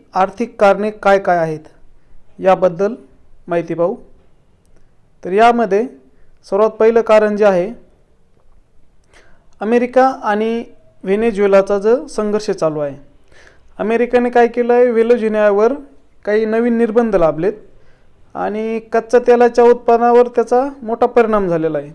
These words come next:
त्याच्यामुळं जागतिक बाजारात ही अस्थिरता निर्माण झालेली आहे. त्यामुळं लोक हे चांदीकडं वळले गेलेले आहेत, लोक चांदी खरेदी करतायत. दुसरं कारण आहे, डॉलरच्या इंडेक्समध्ये जी घसरण झालेली आहे,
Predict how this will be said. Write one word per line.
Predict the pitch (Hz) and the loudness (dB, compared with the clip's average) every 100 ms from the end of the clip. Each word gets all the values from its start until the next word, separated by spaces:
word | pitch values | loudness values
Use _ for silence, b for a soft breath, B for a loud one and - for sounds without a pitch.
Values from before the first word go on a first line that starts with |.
| - | -12
त्याच्यामुळं | 180 208 208 220 208 | -8 -6 -2 -2 0
जागतिक | 185 190 196 240 196 | 0 0 -2 -8 2
बाजारात | 202 202 214 214 | 2 4 0 0
ही | 214 311 | -6 -4
अस्थिरता | 214 - 240 220 202 | -4 -2 -6 -2 -2
निर्माण | 190 180 180 | 0 -2 -2
झालेली | 170 170 170 | 0 -2 0
आहे. | 185 254 b b b b b _ - | 0 -2 b b b b b _ -2
त्यामुळं | 240 254 262 294 320 - - | 0 2 4 2 0 -12 -6
लोक | 202 226 247 | 0 4 4
हे | 240 311 320 - - | 4 0 -6 -18 -2
चांदीकडं | 247 254 254 247 254 302 - | 0 0 2 4 4 2 -8
वळले | - 208 208 | 0 4 4
गेलेले | 185 170 165 156 | 4 0 -2 -4
आहेत, | 156 - | -6 -10
लोक | 180 185 | -8 -6
चांदी | 208 202 208 277 269 | -4 -4 -2 -6 -4
खरेदी | 226 208 | 0 2
करतायत. | 175 147 - 143 139 - b b b b | 0 -4 -6 -10 -10 -20 b b b b
दुसरं | 190 214 233 | -6 0 2
कारण | 226 233 233 233 | 4 4 4 2
आहे, | 269 285 - b b b b 170 | 0 -4 -16 b b b b 0
डॉलरच्या | 196 226 254 254 269 | 4 6 4 4 4
इंडेक्समध्ये | 262 247 247 247 240 220 233 | 4 4 2 0 -4 0 0
जी | 254 | 2
घसरण | 220 220 233 214 | 2 2 -2 0
झालेली | 175 160 | 0 0
आहे, | 151 | -4